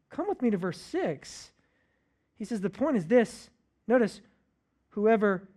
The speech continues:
sows sparingly will also reap sparingly,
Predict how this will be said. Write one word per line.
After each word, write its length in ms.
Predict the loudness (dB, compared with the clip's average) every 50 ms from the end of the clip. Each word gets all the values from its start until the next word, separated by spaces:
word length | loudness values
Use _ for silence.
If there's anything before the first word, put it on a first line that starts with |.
| _ _
sows 720 | _ -20 -20 -4 0 2 4 4 4 4 2 -2 -4 -8 -14 -20
sparingly 840 | -20 -20 -6 0 2 2 4 4 2 0 0 -2 -2 -2 -4 -6 -10 -16 -18 _
will 160 | -6 -4 -2 -2
also 400 | -2 -4 -4 -6 -6 -6 -6 -8 -12 _ -16
reap 500 | -14 -10 -4 -2 0 0 0 -2 -4 -10 _ _ _ _ _
sparingly, 680 | -20 -10 -6 -4 -4 -4 -4 -4 -6 -8 -12 -14 -16